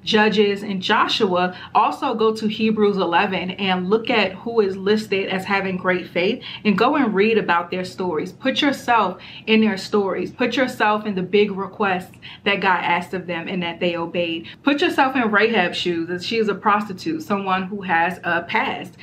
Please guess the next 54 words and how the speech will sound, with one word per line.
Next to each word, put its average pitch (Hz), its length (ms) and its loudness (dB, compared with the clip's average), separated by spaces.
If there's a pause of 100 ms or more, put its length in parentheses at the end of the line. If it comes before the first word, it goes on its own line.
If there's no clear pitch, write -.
(160)
but 208 160 4
she 240 160 0
was 202 180 0
still 233 400 2
able 202 300 0
to 190 140 -2
have 185 420 0
faith 220 360 0
in 196 160 -2
this 180 180 -2
God 185 480 2
that 185 320 2 (240)
the 202 180 2
leaders 190 520 2
of 190 100 -2
her 196 140 0
land 190 440 0
were 185 300 2
afraid 254 480 0
of. - 300 -14 (200)
And 214 140 4
so 220 180 4
she 220 220 0
put 233 160 -2
her 214 100 2
faith 208 460 -2
in 202 300 0
this 202 180 2
God 196 380 2
that 214 120 -2
she 233 140 -6
wasn't 214 300 2
even 185 260 0
familiar 202 520 0
with 180 300 -2
and 185 240 -4
really 208 300 0
helped 185 320 -2
his 185 180 -4
plan 214 460 -2 (240)
by 214 140 2
hiding 208 420 0
the 175 80 -4
spies, 185 580 2 (220)
which 220 300 2
would 214 100 6
have 180 140 0
been 220 140 4
at 196 160 0
the 190 120 -2
expense 220 480 -2
of - 120 -4
her 208 180 2
life 214 260 0